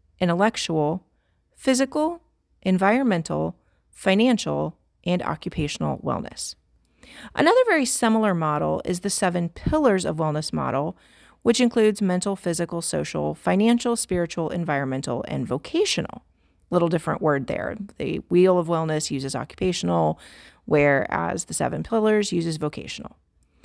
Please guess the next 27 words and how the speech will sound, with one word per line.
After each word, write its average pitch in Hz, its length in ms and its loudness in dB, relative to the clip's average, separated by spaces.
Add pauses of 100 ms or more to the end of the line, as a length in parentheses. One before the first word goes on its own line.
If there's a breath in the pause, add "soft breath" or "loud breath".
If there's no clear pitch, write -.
(320 soft breath)
A 208 60 2
third 330 440 4
model 180 440 2
from 175 240 -2
somebody 185 520 0
called 170 220 0
the 165 60 -2
National 156 480 0
Wellness 233 400 4
Institute 180 680 -2 (360 loud breath)
promotes 240 380 2
just - 360 -2
six - 400 -2
areas 165 520 0
of 156 180 -2
wellness 151 400 -2
in 151 160 -2
lifestyle: - 600 -4 (460 soft breath)
emotional, 277 520 4
occupational, 220 680 0
physical, 277 460 0
social, 175 520 0
intellectual, 170 760 -2
and 165 100 -2
spiritual. - 540 2 (1000 loud breath)
And 294 500 4 (200)
finally, 165 680 0